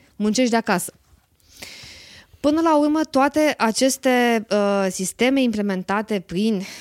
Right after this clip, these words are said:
ordon-, situația de urgență, prin decret, vin să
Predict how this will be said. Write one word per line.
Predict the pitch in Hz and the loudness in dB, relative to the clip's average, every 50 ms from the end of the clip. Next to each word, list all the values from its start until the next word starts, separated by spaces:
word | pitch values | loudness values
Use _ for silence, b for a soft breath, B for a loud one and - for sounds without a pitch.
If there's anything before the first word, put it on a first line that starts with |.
| B B | B B
ordon-, | B 185 196 185 185 185 185 175 - | B -4 -4 -2 -2 -2 -4 -4 -4
situația | 175 - 175 196 196 214 226 | -6 -4 -2 -2 -2 -2 0
de | 208 214 | 0 0
urgență, | 208 190 185 170 190 196 202 196 - 165 | 0 -2 -2 -2 -2 -2 -2 -2 -6 -6
prin | 156 - 202 208 | -6 -4 -2 -2
decret, | 220 220 196 - - 165 123 175 247 - - - B B B B B B B B B | -2 -2 -4 -4 -6 -6 -6 -6 -6 -8 -12 -20 B B B B B B B B B
vin | 202 196 190 196 247 277 311 339 339 | -6 -4 0 2 2 4 4 2 2
să | 311 - - - 277 285 294 | 0 0 0 0 2 0 0